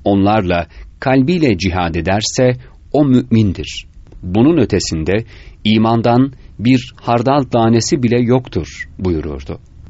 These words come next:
Allah'ın Resulü, "İlim üç şeydir. Muhkem bir ayet veya kaim olan bir sünnet veya adil olan bir halifedir. Bunlardan ötesine gelince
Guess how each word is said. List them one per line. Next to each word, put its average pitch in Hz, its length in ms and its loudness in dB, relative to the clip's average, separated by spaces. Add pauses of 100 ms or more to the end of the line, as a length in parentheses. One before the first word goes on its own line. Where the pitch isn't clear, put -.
Allah'ın 127 540 2
Resulü, 92 500 0 (540)
"İlim 139 420 2 (280)
üç 135 280 0
şeydir. - 540 -6 (400)
Muhkem 135 560 0
bir 101 120 2
ayet 80 420 -2 (200)
veya 107 340 2
kaim 120 400 0
olan 127 340 2
bir 82 120 -2
sünnet 80 520 -6 (320)
veya 123 420 2
adil 110 360 0
olan 143 320 2
bir 135 120 2
halifedir. 127 760 0 (420)
Bunlardan 131 580 2
ötesine 135 420 2
gelince 98 580 -2